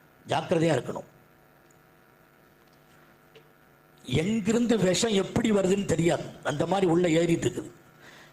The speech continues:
ஜமாத்தே இஸ்லாமி யார் என்பதை புரியாமலேயே ஜமாத்தே இஸ்லாமியை பின்பற்றக்கூடியவர்கள் இருக்கிறார்கள்.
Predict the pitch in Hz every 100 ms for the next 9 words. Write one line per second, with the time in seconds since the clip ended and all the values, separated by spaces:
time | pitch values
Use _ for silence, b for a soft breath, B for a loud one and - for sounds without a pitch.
0 | - 156 214 247 208 240 196 208 208 208
1 | 226 170 220 226 208 202 226 - 190 240
2 | 233 220 214 202 214 220 180 214 220 196
3 | 208 180 190 185 185 202 - 175 214 185
4 | 214 190 190 196 185 180 175 180 - 156
5 | 135